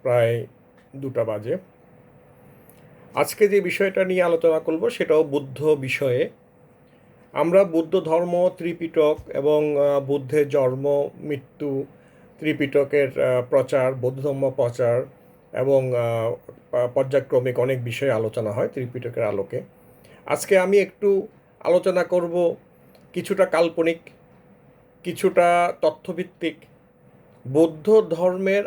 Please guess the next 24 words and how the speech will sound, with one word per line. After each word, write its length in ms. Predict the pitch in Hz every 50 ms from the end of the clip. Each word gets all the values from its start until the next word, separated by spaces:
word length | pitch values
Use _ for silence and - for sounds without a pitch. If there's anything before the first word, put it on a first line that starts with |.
| - _
আদিভৌতিক 760 | 147 147 156 156 180 160 139 151 185 190 185 - 208 190 196 - - - - - _ _ _ _ _ _ _ _ _ _ - _ - - - _
কিছু 240 | - 175 - - 165
বিষয় 440 | 131 143 131 - - 147 131 123 117
নিয়ে। 220 | 107 101 - - - - - _ _ _ _ _ _ - - - _ _ _ _ _ - - - - - - -
তবে 280 | 151 170 220 220 208
এই 260 | 220 220 208 196 202
বিষয়টি 520 | 185 180 190 - 220 208 196 190 - 202 190
আমি 360 | 175 180 190 185 185 180 180
আশা 280 | - - - - 185 180
করব, 280 | 185 180 175 175 185
আপ-, 240 | 170 156 151 - -
আমি 200 | 131 139 156 160
অনুরোধ 260 | 151 160 160 175 190
করব 260 | 190 - 180 170 165
আপনাদেরকে, 600 | 165 143 135 - 156 143 143 151 135 - - 120
এটা 140 | 202 - 170
একটি 220 | 160 - - - 165
কাল্পনিক 640 | - - 147 160 170 165 - 185 180 180 170 160
বিষয় 240 | 165 180 - - 220
হিসাবে 300 | 208 196 - 196 196 196
আপনারা 260 | 175 - - 160 160
ধরে 300 | 156 143 147 156 156 156
নিয়ে 200 | 156 151 151 156
শুনবেন, 500 | 143 - - 156 147 139 127 127 156 -